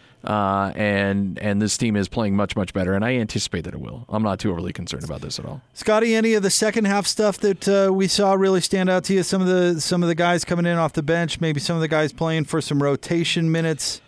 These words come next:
Speaker 1: Uh, again, you know, we talked about him. I think Tony Bradley continues to develop, and I think
Speaker 2: Yeah.
Speaker 1: that's gonna be fun to see. Um, you know, and then you look at some other guys that honestly are gonna be just, I don't wanna say that they're just guys, but guys that are gonna try to battle for position spots.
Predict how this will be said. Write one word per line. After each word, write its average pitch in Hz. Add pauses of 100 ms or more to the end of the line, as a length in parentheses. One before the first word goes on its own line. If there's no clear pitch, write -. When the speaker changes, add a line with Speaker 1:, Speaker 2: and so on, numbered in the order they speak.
(340)
Speaker 1:
Uh, 143
again, 165
you 139
know, 143
we 143
talked 165
about 123
him. 139
I 127
think 131
Tony 135
Bradley 123
continues 120
to 120
develop, 117
and 104
I -
think 117
Speaker 2:
Yeah. 110
Speaker 1:
that's 110
gonna 117
be 107
fun 110
to 101
see. 120 (380)
Um, 120
you 123
know, 120
and 131
then 156
you 156
look 151
at 143
some 135
other 135
guys 123
that 117
honestly 120
are 110
gonna 117
be 113
just, 110 (580)
I -
don't 117
wanna 117
say 117
that 104
they're 104
just 98
guys, 113
but 101
guys 110
that 110
are 104
gonna 110
try 107
to 107
battle 107
for 110
position 104
spots. 113